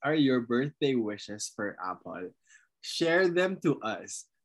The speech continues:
You may tag us on our social media accounts and use the hashtag, hashtag convos over booze and hashtag C O B birthday ni Apple.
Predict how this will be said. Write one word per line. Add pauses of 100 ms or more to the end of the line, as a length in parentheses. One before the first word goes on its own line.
(180)
You
may
tag
us
on
our
social
media
accounts
and
use
the
hashtag, (400)
hashtag
convos
over
booze
and
hashtag
C
O
B
birthday
ni
Apple.